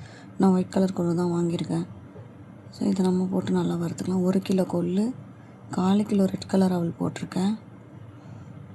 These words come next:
So, கொள்ளு நல்லா வறுத்துங்க, அனல் கம்மியா. இந்த மாதிரி கோல்டன் கலர்ல நல்லா வறுத்துடலாம். வறுக்கும் போதே நல்லா கறக்கு முறக்குன்னு சவுண்டு வரும்.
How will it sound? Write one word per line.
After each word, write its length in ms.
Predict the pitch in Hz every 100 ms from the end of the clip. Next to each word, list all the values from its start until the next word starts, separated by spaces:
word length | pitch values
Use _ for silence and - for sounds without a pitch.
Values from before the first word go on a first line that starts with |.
| -
So, 100 | - 240 - -
கொள்ளு 200 | 190 208 208 196
நல்லா 260 | 190 196 202
வறுத்துங்க, 340 | 185 - 180 175 170
அனல் 180 | 180 175
கம்மியா. 260 | 175 175 175 202 - - - - - - - - -
இந்த 120 | 196
மாதிரி 160 | 190 190
கோல்டன் 280 | 190 190 196 185
கலர்ல 240 | 175 180 180
நல்லா 200 | 170 180
வறுத்துடலாம். 500 | 170 185 185 175 185 196 - - - - - - - - - - - - 196
வறுக்கும் 340 | 196 - 214
போதே 140 | 202 196
நல்லா 180 | 190 190 196
கறக்கு 260 | 190 190 196
முறக்குன்னு 400 | 190 196 214 196
சவுண்டு 320 | 180 175 180
வரும். 240 | 175 170